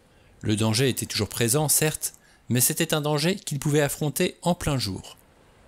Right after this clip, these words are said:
L'atmosphère de terreur paralysante qui les avait enveloppés la veille au soir dans une chape de plomb, tandis que le vent mugissait, s'était maintenant dissipée. «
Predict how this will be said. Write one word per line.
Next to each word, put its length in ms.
L'atmosphère 640
de 100
terreur 380
paralysante 840
qui 120
les 180
avait 260
enveloppés 480
la 100
veille 200
au 80
soir 340
dans 140
une 180
chape 240
de 100
plomb, 360
tandis 220
que 140
le 80
vent 180
mugissait, 680
s'était 320
maintenant 540
dissipée. « 580